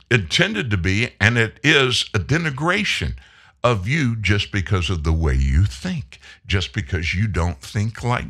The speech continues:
Democrats think. I explained yesterday why on this show and in our writings, we never, when we're talking about that party, political party, we, we never say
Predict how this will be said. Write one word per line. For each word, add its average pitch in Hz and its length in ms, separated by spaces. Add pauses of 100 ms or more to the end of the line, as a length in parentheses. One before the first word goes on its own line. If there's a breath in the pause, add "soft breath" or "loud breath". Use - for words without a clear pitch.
(120)
Democrats 147 800
think. - 440 (1600)
I 107 80
explained 113 420
yesterday 82 500
why 87 560
on 104 140
this 104 140
show 110 500
and 101 160
in 95 400
our 90 120
writings, 87 500
we 90 140
never, 98 580 (600 soft breath)
when 95 180
we're 92 100
talking 117 640
about 85 380 (280)
that 95 380
party, 113 400
political 80 480
party, 98 320
we, 82 320
we 113 120
never 156 280
say - 320